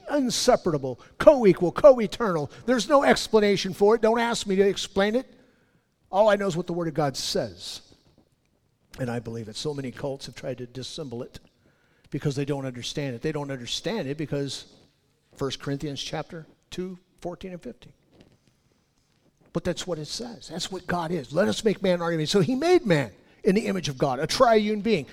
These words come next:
You are a triune being. You were born body, soul, and spirit. That's what you have.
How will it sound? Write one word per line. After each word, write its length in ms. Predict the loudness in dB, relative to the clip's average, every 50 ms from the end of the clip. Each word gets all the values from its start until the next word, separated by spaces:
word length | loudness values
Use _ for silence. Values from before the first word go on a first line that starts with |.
| -18 -14
You 360 | -4 2 4 4 4 4 2 2
are 120 | 4 6 6
a 60 | 6
triune 520 | 4 2 2 2 2 2 2 0 -4 -2 0
being. 240 | 0 0 -2 -4 -10 _ _ _ _ _ _ _ _ _ _ _ _ _ _ _ _ _ _ _ _ _ _ _ _ -8
You 240 | -2 0 2 2 2
were 160 | 2 2 0
born 600 | 0 6 8 8 8 8 8 2 0 -2 -2 -4 -6 -8 _ _ _ _ _ -2
body, 560 | 6 8 8 10 8 8 4 0 0 -2 -4 -8 -12
soul, 600 | -10 -6 -4 -2 0 0 0 -2 -6 -10 -12 -16 _ _
and 140 | -14 -12 -10
spirit. 460 | -10 -10 -8 -8 -10 -10 -14 -20 _ -20 _ _ _ _ _ _ _ _ _ _ _ -6
That's 200 | -6 -6 -4 -6
what 160 | -10 -12 -10
you 80 | -10 -10
have. 220 | -10 -10 -12 -16